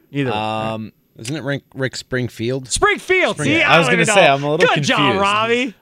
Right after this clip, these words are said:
Speaker 2: Um,
Speaker 1: Yeah.
Speaker 2: no, and, and after that, I don't know. Uh, it would probably be some just, like, general music now.
Speaker 1: Right.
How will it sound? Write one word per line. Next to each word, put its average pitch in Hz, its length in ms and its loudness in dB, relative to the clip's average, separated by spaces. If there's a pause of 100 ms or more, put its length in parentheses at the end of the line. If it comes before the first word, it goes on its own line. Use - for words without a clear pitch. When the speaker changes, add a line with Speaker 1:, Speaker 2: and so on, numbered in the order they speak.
Speaker 2:
Um, 131 560 2
Speaker 1:
Yeah. 123 140 -20 (200)
Speaker 2:
no, 180 320 2
and, 170 200 0
and - 0 -
after 175 440 2
that, 175 220 4
I 175 80 4
don't 190 140 -2
know. 165 260 -2 (400)
Uh, 117 720 0
it 139 60 -4
would 151 120 -4
probably 185 220 2
be 151 140 -6
some 131 540 -8 (200)
just, 139 240 -8
like, 117 240 0 (260)
general 131 360 -2
music 113 380 -4
now. 98 420 -6 (180)
Speaker 1:
Right. 127 320 -4